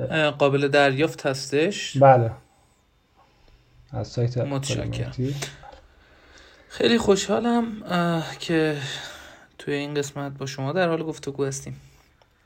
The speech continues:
Speaker 1: می‌خواستم به عنوان سوال اولی که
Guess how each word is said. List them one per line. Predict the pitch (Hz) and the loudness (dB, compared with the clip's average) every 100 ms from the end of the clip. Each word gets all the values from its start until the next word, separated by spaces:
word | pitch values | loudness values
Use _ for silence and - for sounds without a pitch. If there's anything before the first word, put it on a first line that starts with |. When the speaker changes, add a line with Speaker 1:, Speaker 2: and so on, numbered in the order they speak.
| - - - - _ | -20 -20 -20 -20 _
Speaker 1:
می‌خواستم | 170 165 160 185 | -8 -6 -2 -2
به | 165 | 0
عنوان | 147 143 156 | -2 -4 -6
سوال | 160 143 143 | -2 -2 0
اولی | 160 139 135 139 151 | 0 0 -2 -2 -4
که | - 143 139 135 | -4 -2 0 -2